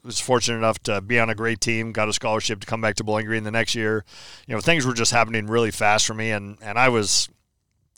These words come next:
you know, way over my skis, I would say, and not really with expectation or anything on how it would go, other than when I did pl-, you know, sit and watch Rob Blake play, and then he signed at the end of the year. I was like, "Wow, he's,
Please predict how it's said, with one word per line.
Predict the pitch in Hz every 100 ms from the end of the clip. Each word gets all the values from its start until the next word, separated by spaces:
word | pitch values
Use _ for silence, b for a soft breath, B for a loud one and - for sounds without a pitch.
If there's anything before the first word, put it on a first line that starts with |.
| -
you |
know, | 104 90
way | 127 139
over | 120 113
my | 107
skis, | 98 113 107 101
I |
would | 104 98
say, | 110 104 104
and | 107 101 98 98 104
not | 113 117 107
really | 110 110 104 104 101 -
with | 101
expectation | 104 - 110 - 120 - 110
or | 113
anything | 117 104 101 110 104 B B B B
on | 98 95
how | 110 117
it | 107
would | 101
go, | 107 127 113
other | 113 123
than | 113 110 110
when | 110 107
I | 104
did | 139 123
pl-, | 135 -
you | 117
know, | 101
sit | - 131
and | 107
watch | 107 107
Rob | 107 98
Blake | 104 107 - -
play, | 113 104 113
and | 101
then | 107
he | 107
signed | 104 117 107
at | 101
the | 101
end | 101
of | 98
the |
year. | 107 113
I | 95
was | 98
like, | 92
"Wow, | 117 123
he's, | 104 117 -